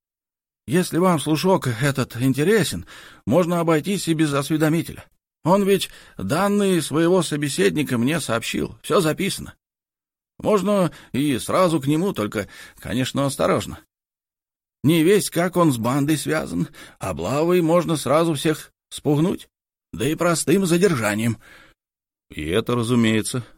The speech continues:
согласился Инсаров. Опять потребовалось энергично тереть виски, чтобы ускорить ход мысли.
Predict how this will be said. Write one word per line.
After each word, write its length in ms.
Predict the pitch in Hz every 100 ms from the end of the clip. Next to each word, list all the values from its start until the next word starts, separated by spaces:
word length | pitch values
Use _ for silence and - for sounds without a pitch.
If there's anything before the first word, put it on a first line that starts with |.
| -
согласился 580 | 117 110 101 107 - 104
Инсаров. 460 | 98 95 92 - _ _ _ _ _ _ _ _ -
Опять 380 | 87 104 160 135
потребовалось 640 | 143 143 147 135 139 135 -
энергично 640 | 127 117 113 143 - 127
тереть 340 | 120 110 107 -
виски, 360 | 113 - 104
чтобы 380 | 85 - 85 78 - -
ускорить 580 | 110 - 104 117 110 -
ход 280 | 101 95
мысли. 540 | 98 95 76 - -